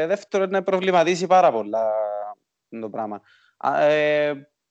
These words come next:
αν ξανακάμουμε έτσι παιχνίδι, ελπίζω τουλάχιστον επιθετικά να μπορούμε να συνδυαστούμε και να, να ανεβούμε λίγο μπροστά, επειδή, εντάξει, η διάσταση της άλλης ομάδας εβδομήντα τοις εκατό possession. Ε, αναπόφευκτα,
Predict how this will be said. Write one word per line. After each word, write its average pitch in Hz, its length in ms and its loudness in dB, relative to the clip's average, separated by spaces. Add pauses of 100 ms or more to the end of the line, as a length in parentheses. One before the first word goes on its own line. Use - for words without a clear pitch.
αν 202 300 -2
ξανακάμουμε 170 720 -2
έτσι 143 320 -6
παιχνίδι, 147 640 -6
ελπίζω 185 480 -6 (520)
τουλάχιστον 160 380 -4
επιθετικά 147 380 0
να 160 100 0
μπορούμε 139 300 -2
να 127 140 -2
συνδυαστούμε 107 720 -6
και 104 140 -4
να, 104 360 -2 (960)
να 120 140 0
ανεβούμε 123 380 2
λίγο 120 160 0
μπροστά, 113 320 -2
επειδή, 170 280 2
εντάξει, 175 640 -2
η - 100 -20
διάσταση 139 280 -2
της 156 100 -6
άλλης 156 240 -2
ομάδας 156 380 -2
εβδομήντα 147 420 -6
τοις 151 100 -4
εκατό 127 360 -6
possession. 127 520 -4 (520)
Ε, 123 540 -2
αναπόφευκτα, 147 1040 0